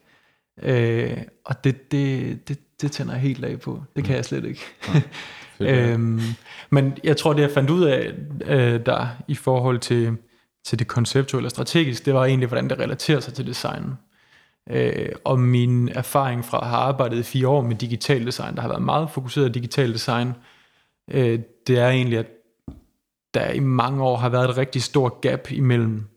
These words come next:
Speaker 1: øh, designbureauer, øh, kontrapunkt E-types, folk, der traditionelt set fokuserer mere på identitet og måske print.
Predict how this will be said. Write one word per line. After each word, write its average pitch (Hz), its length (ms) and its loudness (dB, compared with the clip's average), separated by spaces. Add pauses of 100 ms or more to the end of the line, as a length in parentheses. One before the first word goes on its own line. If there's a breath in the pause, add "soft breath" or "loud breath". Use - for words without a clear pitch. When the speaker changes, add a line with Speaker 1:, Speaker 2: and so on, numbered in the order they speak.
(500 loud breath)
Speaker 1:
øh, - 280 -8
designbureauer, 131 920 0 (640)
øh, 127 340 -6
kontrapunkt 120 600 -4
E-types, 123 760 -4
folk, 131 260 0
der 117 200 2 (320 loud breath)
traditionelt 131 560 2
set 127 180 2
fokuserer 123 420 -2
mere 120 180 2
på 120 140 -2
identitet 120 640 -2
og 120 320 -2
måske 123 300 -6
print. 151 400 -4